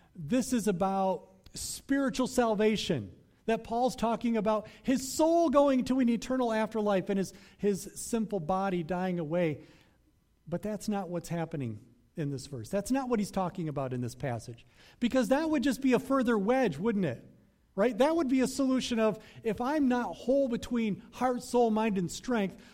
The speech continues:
let's just throw away heart, mind, and strength and keep soul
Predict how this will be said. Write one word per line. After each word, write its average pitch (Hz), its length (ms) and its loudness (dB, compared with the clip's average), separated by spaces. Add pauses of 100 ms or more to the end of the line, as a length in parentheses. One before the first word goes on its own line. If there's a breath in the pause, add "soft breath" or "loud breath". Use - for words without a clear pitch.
(120)
let's 311 300 -2
just - 440 -4
throw 220 300 2
away 175 560 2 (300 loud breath)
heart, 190 340 -2
mind, 175 260 0
and 131 100 -2
strength 151 440 -6
and 139 120 -4
keep 180 220 -6
soul 107 420 -8